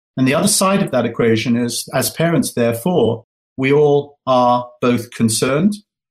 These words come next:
and excited if we can change the world to be a better one for our children. And that's what Alice and I are doing. We are living in today,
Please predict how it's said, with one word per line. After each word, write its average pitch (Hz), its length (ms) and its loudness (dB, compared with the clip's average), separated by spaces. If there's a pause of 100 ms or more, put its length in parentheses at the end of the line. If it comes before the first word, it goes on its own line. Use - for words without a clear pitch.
(160)
and 123 160 0
excited 113 720 -2 (300)
if 120 140 -4
we 131 100 0
can 131 160 -2
change 147 440 -2
the 123 60 -2
world 127 340 0
to 113 80 -8
be 117 120 0
a 110 40 2
better 123 300 -2
one 110 260 0
for 107 180 -2
our 104 80 0
children. - 420 -8 (720)
And 127 160 2
that's 147 200 0
what 135 280 0
Alice 120 260 -2
and 120 80 2
I 113 100 2
are - 40 -2
doing. 139 400 0
We 139 140 0
are 127 100 2
living 165 580 0
in 135 320 -2
today, 110 600 -2